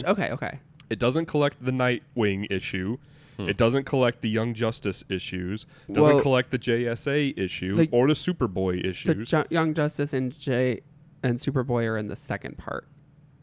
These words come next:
Speaker 1: The J S A one is?
Speaker 2: It's not, I'm, I misspoke. Superboy. Superboy and Young Justice are in the second part.
Speaker 1: Right, but they, they have prelude issues as well that aren't covered in this.
Speaker 3: Mm.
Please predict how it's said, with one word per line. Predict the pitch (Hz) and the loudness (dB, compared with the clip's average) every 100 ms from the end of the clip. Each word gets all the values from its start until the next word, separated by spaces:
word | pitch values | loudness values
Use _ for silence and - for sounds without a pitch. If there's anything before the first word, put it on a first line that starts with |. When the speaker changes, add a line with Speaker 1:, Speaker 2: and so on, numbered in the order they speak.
| - - _ - - | -20 -20 _ -20 -10
Speaker 1:
The | 107 | -4
J | 104 107 | -2 -2
S | 101 | -2
A | 95 | -2
one | 98 131 | -2 -4
is? | 151 | -8
Speaker 2:
It's | 156 | -6
not, | 143 127 | -2 -2
I'm, | 131 120 | -2 -2
I | 120 95 | -4 -4
misspoke. | 120 113 - 92 | -4 -4 -4 -4
Superboy. | - 143 107 82 147 | -2 -2 0 -2 -2
Superboy | - 175 180 175 160 | 0 2 4 4 2
and | 135 | 0
Young | 127 127 | -2 -2
Justice | 120 120 143 139 | -4 -4 -4 -4
are | - | -4
in | 127 | -4
the | 117 | -6
second | 117 113 - - | -10 -14 -14 -12
part. | - - - _ - _ - | -12 -12 -16 _ -20 _ 0
Speaker 1:
Right, | 123 113 | 6 6
but | - 117 | 6 4
they, | 120 | 4
they | 113 113 123 | 4 2 4
have | 131 131 107 | 4 2 -2
prelude | - 123 110 98 101 | -4 -4 -2 -4 -4
issues | 101 - 98 92 | -6 -6 -8 -8
as | 87 | -6
well | 101 113 95 | -2 0 -2
that | 95 | -4
aren't | 95 - | -6 -8
covered | - 95 90 | -6 -6 -6
in | 85 90 | -6 -4
this. | |
Speaker 3:
Mm. | 95 | 2